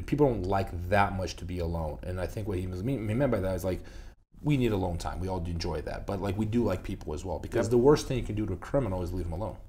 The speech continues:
Speaker 2: Yep.
Speaker 1: Put him in solitary confinement. That's the worst thing you can do to a criminal. Like, and that's true. Like, fuck, man. But I do enjoy my alone time, you know, even though I am a people person, but I do enjoy my alone time.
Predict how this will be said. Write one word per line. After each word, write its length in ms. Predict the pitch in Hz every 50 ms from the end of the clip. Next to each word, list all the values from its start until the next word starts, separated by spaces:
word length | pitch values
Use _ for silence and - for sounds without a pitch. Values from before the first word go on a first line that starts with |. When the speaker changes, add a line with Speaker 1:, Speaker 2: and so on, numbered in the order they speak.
| - -
Speaker 2:
Yep. 160 | 104 92 - - - - - - _
Speaker 1:
Put 120 | - 107 95
him 60 | 87
in 60 | 90
solitary 380 | - - 104 101 98 - 85 85
confinement. 360 | - 80 - 80 - - -
That's 120 | - -
the 100 | - 120
worst 340 | 104 98 107 107 107 104 -
thing 100 | - 92
you 60 | 87
can 100 | 82 92
do 60 | 90 82
to 60 | 76
a 20 |
criminal. 360 | - - 120 107 82 80 - -
Like, 120 | 92 95 104
and 80 | 113
that's 160 | 113 104 -
true. 320 | - - - - 226 - 90
Like, 180 | 78 78 -
fuck, 180 | - - 85 -
man. 200 | 87 85 90 90 - - - - - - - -
But 380 | - - 120 120 - - - - - -
I 140 | 120 156 170
do 280 | 135 117 139 156 147 131
enjoy 260 | 113 98 104 104 98
my 140 | 90 90 90
alone 400 | 87 87 90 101 120 131 131 127
time, 480 | - - - 80 80 82 82 - - - _ _ _ _ _ _ _ _
you 120 | - 104 95
know, 120 | 90 95
even 160 | 104 104 104
though 100 | 101 95
I 80 | 92 95
am 80 | 95
a 80 | 92 85
people 280 | - - 98 90 87 85
person, 480 | - - 85 82 - - 92 87 82 85
but 220 | 95 95 - -
I 100 | 101 98
do 220 | 101 98 117 139 143
enjoy 260 | 123 104 104 101 95
my 140 | 90 92 90
alone 300 | 87 87 87 87 87 82
time. 300 | - - 90 87 85